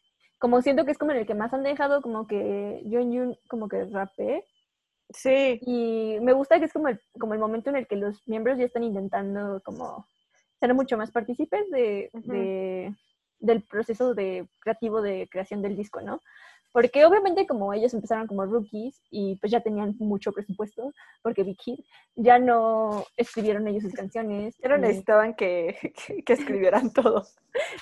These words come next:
Speaker 1: Sí, justo. O sea, y aunque sí los ponía, o sea, aunque sí ellos han dicho, ¿no? Como que obviamente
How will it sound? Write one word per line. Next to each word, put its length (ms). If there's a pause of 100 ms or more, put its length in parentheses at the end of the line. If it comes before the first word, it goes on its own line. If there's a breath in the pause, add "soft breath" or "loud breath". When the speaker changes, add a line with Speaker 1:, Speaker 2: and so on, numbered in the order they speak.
Speaker 1:
Sí, 260
justo. 380
O 60
sea, 120
y 60
aunque 200
sí 120
los 180
ponía, 420
o 40
sea, 120
aunque 200
sí 240
ellos 240
han 140
dicho, 240
¿no? 160
Como 180
que 140
obviamente 400